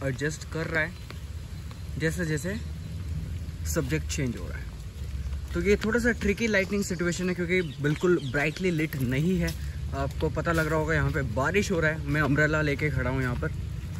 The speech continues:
फिर भी ये अच्छी तरीके से manage कर रहा है। अगर मैं skies की बात करूँ तो realistically capture कर रहा है। मैं उम्मीद कर रहा हूँ कि आपने इसका photo camera review जो हमने बनाया वो देख के यहाँ पे आ रहे होंगे,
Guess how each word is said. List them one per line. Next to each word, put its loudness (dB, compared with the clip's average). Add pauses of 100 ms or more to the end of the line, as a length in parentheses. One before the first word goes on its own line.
(1300)
फिर 0
भी 0
ये 2
अच्छी 0
तरीके 0
से 0
manage 2
कर 0
रहा 0
है। 0
अगर 2
मैं 2
skies 0
की -2
बात 4
करूँ -2
तो 0
realistically 0
capture 0
कर 0
रहा 0
है। -8
मैं 4
उम्मीद 4
कर 2
रहा 4
हूँ 2
कि 2
आपने 4
इसका 0
photo 2
camera 2
review 2
जो 2
हमने 2
बनाया 2
वो 2
देख 0
के 4
यहाँ 2
पे 0
आ 4
रहे 2
होंगे, 0